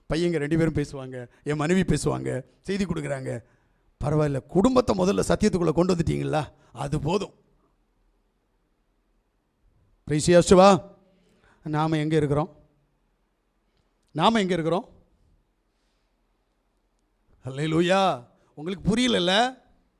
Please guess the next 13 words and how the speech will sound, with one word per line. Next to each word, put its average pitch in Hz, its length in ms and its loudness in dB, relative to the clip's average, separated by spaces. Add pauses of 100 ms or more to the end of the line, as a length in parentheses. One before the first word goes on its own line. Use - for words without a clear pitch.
(1500)
நாம 349 600 10
நம்மளை 349 520 10
மீறி 359 540 8
இன்னொரு 349 460 8
கிரியைகளுக்குள்ள 349 800 6
கடந்து 330 260 4
போயிட்டு 311 260 0
இருக்கோம். 294 340 2
அதனால 339 300 10
தான் 359 140 8
தேவனுக்கு 330 400 8
நம்மளை 311 220 6
பிடிக்கல. 262 420 0